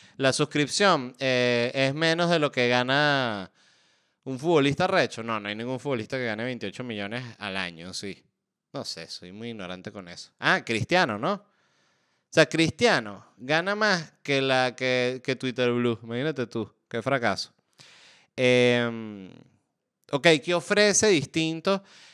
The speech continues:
la suscripción de Facebook e Instagram? Pues, ¿qué pasó? Que este Mark Zuckerberg dijo, "Ay, yo también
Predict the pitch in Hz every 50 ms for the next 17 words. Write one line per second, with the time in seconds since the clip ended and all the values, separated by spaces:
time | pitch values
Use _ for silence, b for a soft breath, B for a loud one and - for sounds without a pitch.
0 | B B 139 139 139 135 135 135 127 - - 147 - - 143 139 - - 143 139
1 | 147 170 165 - 196 180 170 160 156 190 175 - 147 139 139 135 120 120 - -
2 | 98 95 98 98 98 113 110 117 127 - 165 165 - 175 151 123 - 123 117 -
3 | 160 160 160 160 165 165 160 - - 165 143 139 - 131 127 139 143 147 - -
4 | _ _ 123 127 135 123 131 139 139 B B B B B - 190 214 214 214 185
5 | 165 185 190 185 202 196 202 196 196 202 202 202 202 196 196